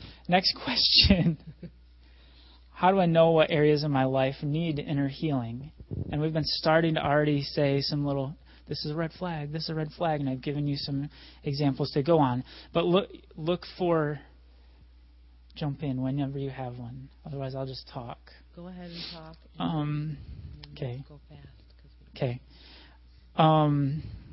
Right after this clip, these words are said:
Speaker 1: look for sensitivities. Like we said, if you have a wound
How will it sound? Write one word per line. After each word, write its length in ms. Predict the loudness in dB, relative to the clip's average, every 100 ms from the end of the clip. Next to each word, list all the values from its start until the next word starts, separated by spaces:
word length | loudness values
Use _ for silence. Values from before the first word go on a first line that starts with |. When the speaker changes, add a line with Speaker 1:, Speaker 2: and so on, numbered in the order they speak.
| -20 -20 -20 -20 -20 -20 -20 -20 -6
Speaker 1:
look 180 | 2 2
for 140 | 2 0
sensitivities. 1000 | 2 0 0 0 2 4 2 2 -2 -2
Like 160 | -2 0
we 100 | -2
said, 340 | 0 2 0
if 140 | -2
you 80 | -4
have 200 | -2 0
a 80 | 0
wound 600 | 0 0 2 0 0